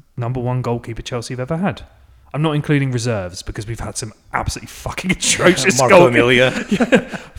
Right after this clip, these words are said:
Speaker 1: Ross Turnbull. <coughs> We've had Eduardo. Do you remember
Speaker 2: Yeah.
Speaker 1: Hilario?
Speaker 2: Yeah.
Speaker 1: Yeah, we had some, we had some absolute, absolute
Speaker 2: I, I would,
Speaker 1: trough.
Speaker 2: I would have probably taken Begovic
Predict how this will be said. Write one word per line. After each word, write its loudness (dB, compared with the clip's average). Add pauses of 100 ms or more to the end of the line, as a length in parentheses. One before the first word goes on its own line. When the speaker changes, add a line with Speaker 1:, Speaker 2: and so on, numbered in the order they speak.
(120)
Speaker 1:
Ross 4
Turnbull. 6 (540)
<coughs> -20
We've -10
had -2 (360)
Eduardo. 4
Do -4 (260)
you -2
remember -6
Speaker 2:
Yeah. -6
Speaker 1:
Hilario? 4
Speaker 2:
Yeah. 0
Speaker 1:
Yeah, 2
we -4
had -2
some, -8 (100)
we -6
had -6
some -8 (420)
absolute, -4 (1120)
absolute -8
Speaker 2:
I, 4
I 4
would, 4
Speaker 1:
trough. -6
Speaker 2:
I 4
would 0
have -2
probably -2
taken -6
Begovic -4